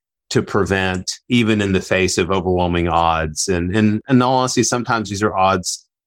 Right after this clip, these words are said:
that it's a parent who's overwhelmed, that has eight million other stresses in their life besides this child's weight. And, um, and, and I've been guilty of it. And I, I encourage people that if, if you feel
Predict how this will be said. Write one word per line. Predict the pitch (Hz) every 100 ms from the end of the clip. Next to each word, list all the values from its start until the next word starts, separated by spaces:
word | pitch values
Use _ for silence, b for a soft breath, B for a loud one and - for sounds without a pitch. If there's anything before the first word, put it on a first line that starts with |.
| _ _
that | - 98 98 95 92 - -
it's | 98 -
a | 104
parent | 95 - 101 107 104
who's | 107 107
overwhelmed, | 110 107 110 110 117 87 87
that | 95
has | 98 95 95
eight | 101 95
million | 101 95
other | 95 95
stresses | - 113 117 - 92 87
in | 87
their | 85
life | 82 78 82 87 -
besides | 90 - 90 85 -
this | 95
child's | - 95 95 90
weight. | 104 73 92 85 _
And, | 101 92 92 90 - _ _ _
um, | 95 95 90 87 92 _
and, | 104 101 98
and | 110 101
I've | 107 117
been | 117
guilty | 101 120 113 123
of | 123
it. | 156 - -
And | 98 98 95 92 - _
I, | 107 104
I | 101 110
encourage | 113 113 131 139 135
people | 135 110 107
that | 104 101
if, | 98 -
if | 107 101 110
you | 120 131
feel | - 123 127 131 127 123